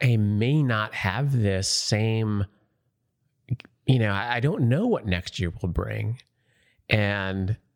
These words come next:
and so I'm not, I'm gonna look,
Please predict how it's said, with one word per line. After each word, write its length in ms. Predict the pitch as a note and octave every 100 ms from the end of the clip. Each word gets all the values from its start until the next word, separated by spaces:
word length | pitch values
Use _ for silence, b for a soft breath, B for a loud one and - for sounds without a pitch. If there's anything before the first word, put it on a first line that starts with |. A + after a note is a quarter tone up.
| _ -
and 200 | B2 G#2+
so 460 | - A2+ G#2+ G#2 -
I'm 180 | A2+ A2+
not, 220 | A2+ -
I'm 140 | A2 A2
gonna 320 | G#2+ G#2 G#2 _ _ _ -
look, 440 | A#2+ C3 C3